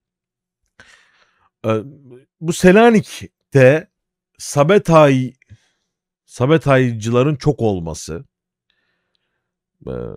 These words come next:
Sabetaycıların çok olması ve, e, kaderin bir şeyi olarak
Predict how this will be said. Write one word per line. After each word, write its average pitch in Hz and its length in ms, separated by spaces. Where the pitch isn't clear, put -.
Sabetaycıların 117 680
çok - 280
olması 95 540
ve, 165 340
e, 95 280
kaderin 175 480
bir 113 280
şeyi 110 260
olarak 90 440